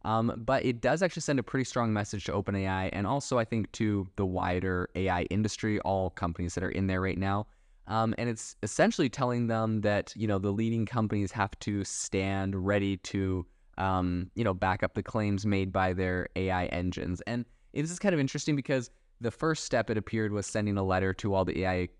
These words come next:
you know, companies and saying, "Hey, you can't make misleading claims about the capabilities of your tech." But now it would appear they're saying, "Your tech can't make misleading claims about anyone or any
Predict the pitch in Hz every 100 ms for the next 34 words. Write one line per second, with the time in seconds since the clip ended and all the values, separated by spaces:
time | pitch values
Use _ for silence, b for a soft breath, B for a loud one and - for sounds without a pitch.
0 | - 104 87 107 92 98 92 92 - 92
1 | 95 101 92 95 117 160 165 - 120 78
2 | 95 - 92 - 101 92 90 - 92 92
3 | 90 - 92 95 87 - - 104 101 95
4 | 92 92 87 90 92 98 82 - 107 113
5 | - - 87 101 139 143 120 85 92 95
6 | 92 - 104 98 98 101 92 90 101 95
7 | 85 - 139 107 - - 107 - 95 95
8 | 95 98 95 90 101 90 87 - - 90
9 | 85 80 - - _ _ - - - -
10 | - 98 98 90 87 - 90 90 87 90
11 | 110 147 165 - - _ - - 98 -
12 | 98 95 90 85